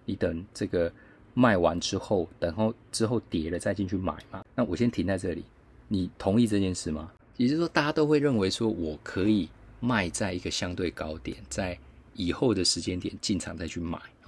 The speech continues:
常常这个时候就会出现两种状况，一个是股价根本不回头，让你没有买的机会嘛。那第二个是它真的回档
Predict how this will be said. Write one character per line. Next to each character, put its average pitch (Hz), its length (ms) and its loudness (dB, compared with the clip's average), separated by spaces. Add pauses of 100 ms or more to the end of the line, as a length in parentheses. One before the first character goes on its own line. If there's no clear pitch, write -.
(160)
常 123 160 2
常 143 140 0
这 160 80 0
个 147 100 2
时 - 140 0
候 101 100 0
就 98 100 0
会 98 80 2
出 95 220 -4
现 87 260 -4 (260)
两 87 140 -2
种 85 140 -4
状 82 160 -6
况， 85 240 -8
一 110 60 -2
个 104 120 -2
是 92 240 -2 (240)
股 87 140 -8
价 110 160 0
根 104 140 -2
本 82 100 -2
不 92 100 -2
回 80 260 -4
头， - 260 -14
让 110 220 0
你 82 100 -4
没 85 80 -2
有 92 100 -2
买 82 160 -2
的 78 80 -6
机 85 220 -6
会 80 240 -2
嘛。 101 180 -6 (380)
那 - 80 2
第 160 160 8
二 147 40 6
个 131 80 4
是 123 80 2
它 131 140 0
真 151 140 2
的 135 80 2
回 90 180 2
档 87 180 0